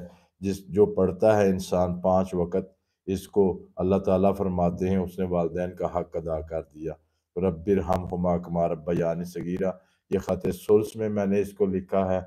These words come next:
ये कूफी का है और ये दीवानी है और उसके ऊपर अल्लाह अल्लाह का विरद है, वो भी ख़त कूफी का है और ये इस्लामिक स्टार हैं। इंशाअल्लाह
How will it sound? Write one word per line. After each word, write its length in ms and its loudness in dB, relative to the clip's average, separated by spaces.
ये 340 4
कूफी 360 -2
का 140 2
है 240 2
और 300 2
ये 220 4
दीवानी 600 -2
है 160 0
और 280 -2
उसके 360 -4
ऊपर 280 0
अल्लाह 340 2
अल्लाह 240 4
का 160 -2
विरद 340 -2
है, 80 2
वो 200 -2
भी 220 -10
ख़त 140 -4
कूफी 360 -4
का 160 -2
है 140 -2
और 180 2
ये 180 0
इस्लामिक 500 -4
स्टार 380 -2
हैं। 180 -8
इंशाअल्लाह 520 0